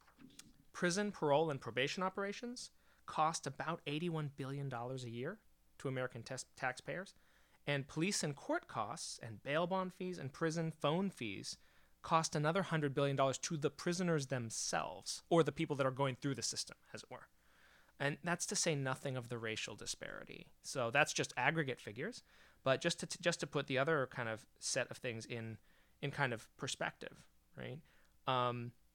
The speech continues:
white people, white non-Hispanic whites are sixty-four percent of the U S population. This is as of twenty ten, so it's an older statistic, but it hasn't changed much. Sixty-four percent of the population, thirty-nine percent of the prison population.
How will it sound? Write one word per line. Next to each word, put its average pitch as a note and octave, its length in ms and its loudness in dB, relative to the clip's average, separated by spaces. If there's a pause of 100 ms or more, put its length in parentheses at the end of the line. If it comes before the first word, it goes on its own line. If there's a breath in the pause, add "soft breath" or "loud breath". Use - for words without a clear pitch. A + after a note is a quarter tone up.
(400)
white C#3+ 240 2
people, D#3 420 -2
white D3+ 220 4
non-Hispanic D3+ 580 2
whites B2+ 240 0
are B2+ 60 -6
sixty-four D3+ 520 -4
percent - 420 -4 (340)
of B2 140 -4
the A#2+ 80 -6
U A#2+ 160 -2
S A2+ 100 -6
population. A#2+ 640 -8
This D3+ 160 0
is D#3 100 2
as D3 160 6
of C#3 80 -2
twenty C3+ 220 -4
ten, A#2 260 -4
so A#2 140 -6
it's - 100 -6
an B2+ 80 -6
older B2+ 220 0
statistic, G#2+ 480 -10
but A#2 120 -8
it - 80 -12
hasn't C3 240 -10
changed A2 380 -12
much. - 360 -10 (400 soft breath)
Sixty-four E3 440 0
percent C3+ 300 0
of B2 80 -4
the - 60 -8
population, A2 680 -6 (540 soft breath)
thirty-nine C#3+ 420 4
percent A#2+ 300 -8
of G#2+ 80 -8
the - 40 -12
prison G3+ 300 2
population. - 520 -14